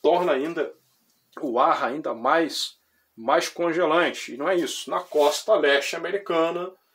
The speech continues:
toda a costa leste americana, não é? Principalmente nessa região dos lagos, como, ah, sendo dito aqui na matéria, dos grandes lagos, poderá até mesmo ter onda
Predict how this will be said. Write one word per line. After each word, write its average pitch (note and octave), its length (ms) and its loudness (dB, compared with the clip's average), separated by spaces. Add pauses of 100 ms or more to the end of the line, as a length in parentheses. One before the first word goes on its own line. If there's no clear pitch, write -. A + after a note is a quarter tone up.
(240)
toda D#3+ 220 -4
a - 40 0
costa B2+ 420 -4
leste A#2 340 -6
americana, C#3+ 600 -6 (600)
não A2+ 200 -4
é? D#3 180 0 (680)
Principalmente G3+ 960 2
nessa G#3 320 2
região D#3+ 640 0 (640)
dos B2+ 360 -2
lagos, F3+ 880 0
como, E3 460 -8
ah, B2+ 220 2
sendo D#3 240 -8
dito C3 160 -12
aqui C3 120 -8
na B2+ 60 -4
matéria, D3+ 360 -2
dos C3+ 160 -6
grandes A#2+ 340 -6
lagos, D3+ 540 0 (320)
poderá E3 380 2
até D#3+ 240 -2
mesmo D3+ 400 -6
ter - 260 -8
onda D#3+ 480 0